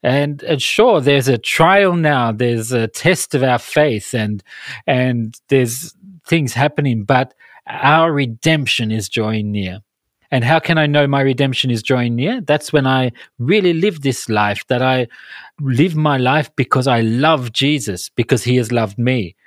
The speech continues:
And then I can be really sure about my eternity.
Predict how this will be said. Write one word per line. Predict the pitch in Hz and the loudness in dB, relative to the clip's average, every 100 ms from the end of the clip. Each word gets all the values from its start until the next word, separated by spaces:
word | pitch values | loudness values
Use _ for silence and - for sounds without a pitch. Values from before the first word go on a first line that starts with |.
| _ _ - | _ _ -6
And | 107 | -2
then | 127 135 | 0 0
I | 131 | -2
can | - 127 | -2 -2
be | 107 110 | -2 -4
really | 113 135 202 196 160 127 117 | -6 -8 -2 2 2 2 -2
sure | - - 170 120 110 123 | -2 0 0 2 0 -4
about | 123 117 120 | -2 -2 -2
my | 107 | -2
eternity. | 104 101 123 95 95 98 113 | -4 -4 -4 -4 -6 -10 -16